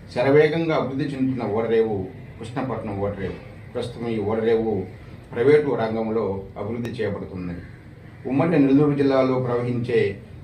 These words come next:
ఒక స్థానిక నది కండలేరు. ఈ కండలేరు సముద్రంలో కలిసే ముఖద్వారం వద్ద నిర్మించబడ్డ ఓడరేవు కృష్ణపట్నం ఓడరేవు. ప్రాచీన కాలంలో విజయనగర సామ్రాజ్య పరిపాలనా కాలంలో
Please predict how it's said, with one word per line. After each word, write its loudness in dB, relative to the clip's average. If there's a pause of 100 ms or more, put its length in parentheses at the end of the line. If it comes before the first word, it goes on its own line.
ఒక -8
స్థానిక 2
నది 0 (180)
కండలేరు. 2 (340)
ఈ 0
కండలేరు 4
సముద్రంలో 2
కలిసే -2
ముఖద్వారం 2
వద్ద -4 (640)
నిర్మించబడ్డ 0
ఓడరేవు 0 (220)
కృష్ణపట్నం -4
ఓడరేవు. -6 (500)
ప్రాచీన 0
కాలంలో 2
విజయనగర 2
సామ్రాజ్య 0
పరిపాలనా 0
కాలంలో -2